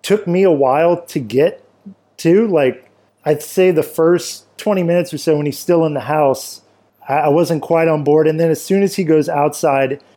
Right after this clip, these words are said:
into the real world, I just started, like,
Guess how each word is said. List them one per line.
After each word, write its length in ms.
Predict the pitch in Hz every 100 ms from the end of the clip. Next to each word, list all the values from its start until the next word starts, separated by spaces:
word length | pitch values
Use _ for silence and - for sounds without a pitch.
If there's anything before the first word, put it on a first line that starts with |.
| _
into 180 | 170 175
the 100 | 165
real 280 | 143 156 151
world, 580 | 139 143 139 123 120 - _ _
I 120 | 151
just 160 | 147 -
started, 320 | 156 143 127
like, 400 | 127 120 113 -